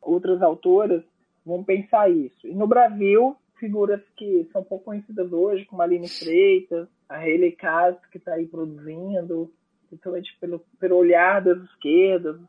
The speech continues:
socialismo, né, e autoras mais novas, conhecidas, e autores também, né, como André Guerreiro, bem conhecida Helena Vieira, Bia Pagliarini, e outras pessoas que estão nessa, trazendo essa perspectiva.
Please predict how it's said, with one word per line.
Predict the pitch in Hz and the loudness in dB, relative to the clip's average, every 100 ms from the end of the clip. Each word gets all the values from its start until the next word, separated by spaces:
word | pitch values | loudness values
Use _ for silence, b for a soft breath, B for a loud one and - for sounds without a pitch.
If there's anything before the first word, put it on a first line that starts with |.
| - | -20
socialismo, | 175 190 170 180 185 208 190 180 170 170 _ _ _ _ | -10 -8 -6 -6 -6 -4 -4 -4 -14 -20 _ _ _ _
né, | 156 160 160 139 120 | -16 -14 -12 -14 -8
e | 185 185 | 0 2
autoras | 180 180 180 180 | 2 2 0 0
mais | 180 170 165 _ - | -2 -2 -2 _ -20
novas, | 156 165 180 175 156 156 | -6 2 2 2 -2 -12
conhecidas, | 175 165 - 165 185 156 170 | -20 -14 0 2 2 0 0
e | 175 | 0
autores | 180 180 180 180 - | 0 2 2 2 -6
também, | 165 160 165 208 226 208 | -10 -4 -2 -2 -4 -14
né, | 180 185 | -16 -16
como | 175 165 156 135 _ _ - | -14 -12 -14 -16 _ _ -14
André | 156 165 | -6 -4
Guerreiro, | 175 180 185 190 185 175 175 165 170 _ _ | -2 -4 0 2 4 2 0 -6 -10 _ _
bem | 165 165 | -8 -8
conhecida | 190 185 185 175 | -6 -8 -8 -6
Helena | 160 156 160 | -4 -4 -10
Vieira, | 165 185 175 262 381 359 160 175 _ _ _ _ | -6 2 4 6 6 4 0 -4 _ _ _ _
Bia | - 185 | -4 -2
Pagliarini, | 185 165 175 180 175 190 196 190 190 180 180 - _ _ - | 0 -2 0 0 2 0 -6 -10 -10 -12 -14 -20 _ _ -12
e | 131 185 196 - | -6 -2 -2 -2
outras | 185 190 190 180 _ _ - | -2 -2 -4 -6 _ _ -20
pessoas | 185 - 190 202 202 196 - | -18 -6 -2 -2 -4 -8 -18
que | |
estão | 208 - 196 190 185 | -20 -4 -2 0 -4
nessa, | 185 190 185 190 _ | -8 -8 -14 -20 _
trazendo | 170 175 202 | -6 -4 -4
essa | 208 196 | -6 -10
perspectiva. | 196 - 160 - 135 110 | -10 -10 -10 -10 -14 -14